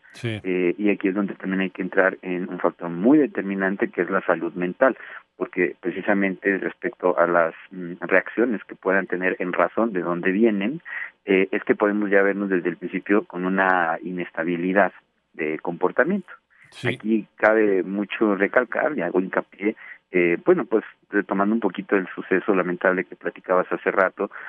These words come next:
Speaker 2: en el que estoy completamente de acuerdo contigo respecto a la responsabilidad que tenemos como familia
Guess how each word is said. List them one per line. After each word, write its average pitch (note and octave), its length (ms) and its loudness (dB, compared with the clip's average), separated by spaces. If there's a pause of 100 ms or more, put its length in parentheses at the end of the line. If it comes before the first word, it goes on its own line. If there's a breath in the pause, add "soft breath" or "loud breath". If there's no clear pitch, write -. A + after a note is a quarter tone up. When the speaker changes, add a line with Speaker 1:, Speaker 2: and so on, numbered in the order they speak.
(180 loud breath)
Speaker 2:
en F#2+ 180 -2
el F#2 80 2
que - 100 -2
estoy - 160 2
completamente A2+ 800 0
de G2+ 40 2
acuerdo G2+ 220 0
contigo G2+ 400 2
respecto G2 640 0
a F#2 100 4
la E2+ 440 2 (280)
responsabilidad C#3 840 2 (100)
que - 80 -20
tenemos A#2+ 540 -2
como G2 240 -2
familia G2+ 480 2